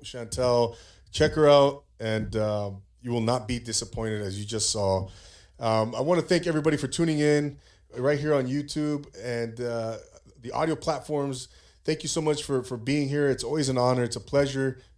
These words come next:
being your host here on the Profile Pod. For Chantel Phillips, I'm Double A. We will see you guys next time here on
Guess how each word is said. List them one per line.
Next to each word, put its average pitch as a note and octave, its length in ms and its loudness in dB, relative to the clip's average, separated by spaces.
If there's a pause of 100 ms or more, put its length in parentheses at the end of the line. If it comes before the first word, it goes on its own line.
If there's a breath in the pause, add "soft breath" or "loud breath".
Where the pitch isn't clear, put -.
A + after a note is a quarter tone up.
being C3+ 220 -2
your A2+ 140 -2
host B2+ 420 0
here C3 240 0
on A2+ 140 -6
the A2 80 -4
Profile B2+ 440 -2
Pod. B2 460 -4 (380 loud breath)
For A2 80 -6
Chantel D3 580 2
Phillips, D3+ 380 4
I'm C#3 180 -2
Double C#3+ 300 2
A. D3 340 2 (400 soft breath)
We C3 160 -10
will D3+ 120 -4
see E3 160 -4
you D#3+ 80 -4
guys C#3 240 4
next D3+ 240 0
time D#3+ 280 -2
here D3+ 360 -2
on B2+ 300 -6